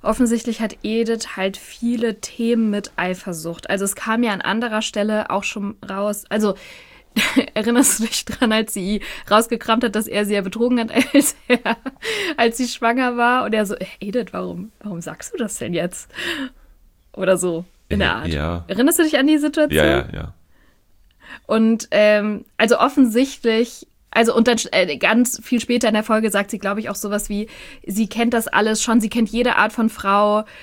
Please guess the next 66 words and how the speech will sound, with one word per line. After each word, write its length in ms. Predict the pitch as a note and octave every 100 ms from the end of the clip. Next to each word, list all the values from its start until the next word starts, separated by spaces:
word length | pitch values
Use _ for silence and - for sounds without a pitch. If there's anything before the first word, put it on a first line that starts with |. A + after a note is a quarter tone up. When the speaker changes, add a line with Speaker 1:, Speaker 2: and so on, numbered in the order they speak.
| - -
Speaker 1:
äh, 240 | - G#3+
sie 120 | G#3 G3+
war 120 | G#3
mit 160 | A3+
einem 100 | A3
G-Z-S-Z-Schauspieler 1040 | G#3 A3 A#3+ - A3 A#3+ A3 A#3 A3 G#3+ G#3
zusammen, 280 | G#3+ G3 G3+
sie 100 | G3+
kennt 160 | A3
jede 160 | A3 G#3+
Art 120 | G3+
von 140 | - G#3+
Frau, 320 | - F#3+ G3
die 140 | G3+ G3
sich 200 | G3 F#3
an 80 | G3
ihren 220 | G3+ F#3+
Mann 180 | F3+ F#3
ranmacht 500 | F#3 F#3 F#3 F#3 -
oder 180 | F#3+ F#3+
den 140 | F3+
irgendwie 260 | F#3+ F#3 F#3
hot 200 | G3 F#3+
findet 340 | - E3+ -
oder 240 | - F3+ F3+
so. 260 | - - - - - - - -
Also 180 | - G3+
ich 100 | A3 -
schätze 240 | A#3+ -
mal, 60 | A#3
das 140 | G#3+
ist 100 | A3 -
einfach 240 | G3+ G3+
ein 80 | G#3
sehr 220 | F#3 F#3
wunder 320 | F#3+ F#3 F3+
Punkt, 480 | F3+ - F3+ D#3+ -
offensichtlich. 680 | - F3+ F3+ - - - -
Ob 120 | A3+
jetzt 260 | B3+ A#3 -
zu 60 | A#3+
Recht 240 | A#3+ B3
oder 160 | A3 G3
nicht, 360 | G3+ A3 - -
keine 260 | G#3+ F#3+
Ahnung, 220 | D3+ F#3 F#3
wissen 200 | F#3 F#3+
wir 80 | F3+
nicht, 320 | F3+ - -
ob 160 | F#3
er 140 | F#3 F#3
sie 140 | F#3
wirklich 340 | F#3 F#3 F3+ -
da 140 | F#3
mehrfach 260 | F#3 F3+ F#3+
betrogen 380 | - G3+ F#3+
hat 120 | F#3 -
oder 200 | F3+ F3+
so, 180 | F#3 F#3
haben 80 | F3+
sie 60 |
ja 60 | F3+
da 100 | F3+
nicht 140 | F3+ -
weiter 180 | F#3+ F#3+
thematisiert. 640 | F#3+ F3+ F3+ F#3 B3 C4+